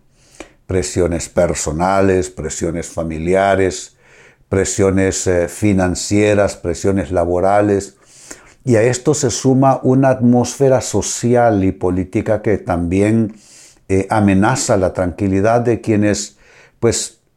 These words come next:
vivimos solo para tratar de hacer las cosas lo mejor posible,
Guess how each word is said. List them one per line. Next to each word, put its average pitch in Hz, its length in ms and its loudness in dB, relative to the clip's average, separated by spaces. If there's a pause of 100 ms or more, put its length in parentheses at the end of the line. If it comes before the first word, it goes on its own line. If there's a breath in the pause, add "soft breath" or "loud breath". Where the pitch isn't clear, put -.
vivimos 139 460 2
solo 180 340 2
para 120 500 0 (460 soft breath)
tratar 143 440 2
de 139 120 2
hacer 135 340 0
las 123 240 -2
cosas 120 380 -2
lo 104 100 0
mejor 95 400 -2
posible, 123 880 2